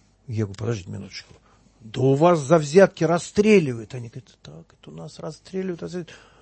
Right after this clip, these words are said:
Но со сцены про это нельзя, <laughs> понимаете? Так вот, я считаю, что надо и со сцены, как говорится, и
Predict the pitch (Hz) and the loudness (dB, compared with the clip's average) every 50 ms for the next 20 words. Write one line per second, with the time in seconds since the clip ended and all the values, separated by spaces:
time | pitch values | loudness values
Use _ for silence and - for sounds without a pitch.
0 | _ _ _ _ _ - 127 131 131 120 - 147 139 131 - - - - 135 123 | _ _ _ _ _ -2 0 0 0 0 0 -2 -2 -2 -2 -6 -6 -4 -2 -2
1 | 117 117 117 110 - 135 139 139 127 123 120 - - 135 156 170 190 220 240 285 | -2 -2 -4 -6 -6 -6 -6 -4 -4 -4 -6 -6 -8 -8 -6 -6 -6 -6 -6 2
2 | 339 359 - - - - - - - - - - - - - - - - - - | 4 4 4 4 0 -6 -6 -6 -6 -10 -2 -2 -2 -2 -2 -6 -6 -8 -8 -6
3 | - - - - _ - 117 - - _ - - - - 214 - 277 269 254 226 | 0 0 0 -2 _ -14 -16 -16 -16 _ -16 -14 -8 -6 -2 -2 -2 0 4 4
4 | 226 226 - - 220 220 190 - 240 233 226 208 202 185 - - 208 196 185 180 | 4 4 2 -4 -6 -4 4 8 8 8 8 6 4 0 -2 0 2 2 2 2
5 | - - - - - - - - - - 123 107 233 214 196 180 190 190 185 165 | -2 -4 -6 -20 -18 -18 -16 -12 -6 -4 0 2 2 2 2 0 -2 -2 -2 0
6 | - 190 190 185 - - - 254 247 254 247 226 208 185 - 170 160 156 147 165 | 0 0 0 0 -4 -10 0 4 6 6 8 6 4 -4 -4 -6 -6 -6 -6 -4
7 | 170 165 160 151 147 - - - - 131 143 156 160 170 | -2 -2 -2 -2 -6 -10 -14 -14 -12 -12 -10 -10 -12 -14